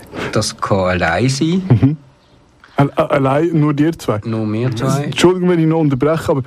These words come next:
Speaker 2: mich nimmt wirklich Wunder noch, also, äh, da gehen wir nicht einfach her, sondern ist da ein Telefonat, wo man sagt, «Komm, wir treffen uns dort»?
Speaker 1: Ja, also wir skypen jeden Abend
Speaker 2: Ja.
Speaker 1: miteinander.
Speaker 2: Ja.
Speaker 1: In, und, äh, wir tauschen uns auch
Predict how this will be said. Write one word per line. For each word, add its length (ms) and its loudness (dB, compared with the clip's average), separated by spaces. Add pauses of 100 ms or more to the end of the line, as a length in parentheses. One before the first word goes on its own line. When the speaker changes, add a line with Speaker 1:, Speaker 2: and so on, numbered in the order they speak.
(140)
Speaker 2:
mich 180 0
nimmt 180 2
wirklich 320 0
Wunder 260 2
noch, 260 0
also, 280 0
äh, 100 0 (220)
da 100 0
gehen 200 4
wir 40 2
nicht 160 2
einfach 300 0
her, 220 0
sondern 440 0 (560)
ist 180 -4
da 100 2
ein 140 0
Telefonat, 680 0 (180)
wo 160 -2
man 120 2
sagt, 440 -2
«Komm, 200 -2
wir 80 0
treffen 340 -2
uns 180 -4
dort»? 480 -2 (840)
Speaker 1:
Ja, 180 -10 (280)
also 260 -6
wir 80 -4
skypen 480 -4
jeden 300 -2
Abend 160 2
Speaker 2:
Ja. 100 4
Speaker 1:
miteinander. 640 -4
Speaker 2:
Ja. 120 2 (160)
Speaker 1:
In, 340 -10 (200)
und, 320 -8
äh, 240 -6
wir 200 -4
tauschen 380 -2
uns 200 -2
auch 220 -2